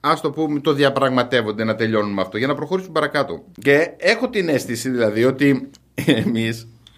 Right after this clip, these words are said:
δεν θα ξεχάσω ποτέ, ε, όταν πρωτοβγήκαμε το πανεπιστήμιο, γινόμαστε γιατροί και συζητάμε, ε, ας πούμε, συναδέλφους στο αγροτικό, έτσι, γιατρούς και τα λοιπά. Και λέω, «Καλά, ρε, εσύ», λέω, «εσύ τώρα, γιατί υποστηρίζεις αυτήν την άποψη;» «Ε, τα κόκαλα του παππού μου θα τρίζουν αν δεν το κάνω».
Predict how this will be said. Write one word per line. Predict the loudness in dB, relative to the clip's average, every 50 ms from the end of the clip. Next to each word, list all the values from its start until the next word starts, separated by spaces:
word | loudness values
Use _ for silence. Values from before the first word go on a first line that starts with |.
| -20 -20 -20 -20 -20 -20 -8
δεν | 0 2 2
θα | 4
ξεχάσω | 4 2 2 2 0 0 -2
ποτέ, | -4 -2 2 2 2
ε, | 2 2 -2 -2 -2 -2 -2 -2 -2 -4 -6 -6 -8 -8 -10 -8 -4 0
όταν | 2 2 4 4 2 2
πρωτοβγήκαμε | 0 0 0 0 -2 0 0 2 2 2 0 0
το | 0 0
πανεπιστήμιο, | 0 0 0 -2 -4 -4 -2 0 0 0
γινόμαστε | 2 2 2 2 2 0 0 -2 -2
γιατροί | -4 -4 -4 -6 -6 -4
και | -2 -4
συζητάμε, | -4 -4 -4 -2 0 2 2 4 4 4 4 2 2 0 -4 -8 -14 -18 _ -8
ε, | -6 -4 -4 -6 -6 -8 -8 -8
ας | -6 -6 -4
πούμε, | -2 0 2 2 2 2
συναδέλφους | 2 2 2 2 4 2 2 2 0 -2
στο | -2 0
αγροτικό, | 0 0 0 -2 -4 -2 0 0
έτσι, | 0 0 -2 -2
γιατρούς | -2 -2 -2 -2 -6 -12
και | -10 -8
τα | -8 -8
λοιπά. | -8 -8 -10 -12 -12
Και | -8 -6 -6
λέω, | -6 -8 -6
«Καλά, | -4 -2 0 2 2
ρε, | 2 2
εσύ», | 0 0 -2 -2
λέω, | -2 -2 -2 -6 -10 -14 -20 -16 _
«εσύ | -8 -6 -2 0 0 0 0 -2 -6 -16 -20 _ _ _
τώρα, | -4 -2 -2 0 0
γιατί | 0 0 0 2 4 4
υποστηρίζεις | 4 4 4 2 0 0 0 -2 0 2 4 4 4 4
αυτήν | 2 2 2 2
την | 4 4
άποψη;» | 2 2 -2 -6 -10 -14 -18 _ _ _ _ _ _ -20 -20 -20 -20 -20 -20 -20 -20 -20 -20 -20 -20 _ -8
«Ε, | -6 -2
τα | 0 -2 -2
κόκαλα | -2 -2 -4 -4 -2 -2 -2 -2 -4
του | -6 -8 -8
παππού | -8 -10 -8 -6 -4
μου | -4 -4 -4
θα | -4 -6 -6
τρίζουν | -4 -4 -2 -2 -2 -2 -2 -4
αν | -4 -6
δεν | -8 -10 -12
το | -14 -16
κάνω». | -14 -14 -12 -12 -12 -12 -14 -16